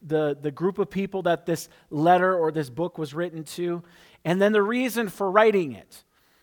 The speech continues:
Um, that's all important because it helps us to fight the desire to actually read into the letter our own meaning.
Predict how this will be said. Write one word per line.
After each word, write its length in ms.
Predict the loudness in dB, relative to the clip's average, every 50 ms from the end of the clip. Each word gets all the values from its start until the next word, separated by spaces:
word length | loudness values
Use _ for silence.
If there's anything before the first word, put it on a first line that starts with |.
| _ _ _ _ _
Um, 240 | 0 2 2 2 2
that's 220 | 2 0 0 0 0
all 320 | 4 6 6 8 8 6
important 480 | 4 2 2 4 4 4 4 2 0 -2
because 300 | -2 2 2 0 2 2
it 100 | 0 -2
helps 360 | 0 0 -2 -2 -2 -4 -4
us 160 | -4 -4 -4
to 120 | -6 -8 -8
fight 500 | -8 -12 -6 0 2 2 2 2 0 -4
the 200 | -8 -4 -4 -2
desire 500 | -2 -2 -2 -2 0 0 0 0 0 -2
to 160 | -4 -6 -6
actually 340 | -6 -6 -6 -8 -10 -10 -10
read 320 | -6 -6 -4 -4 -2 -2
into 220 | -2 -2 -2 -6 -6
the 120 | -4 -2
letter 300 | 0 0 0 0 0 -2
our 180 | -2 -4 -4 -6
own 240 | -6 -6 -6 -4
meaning. 320 | -4 -4 -4 -4 -4 -6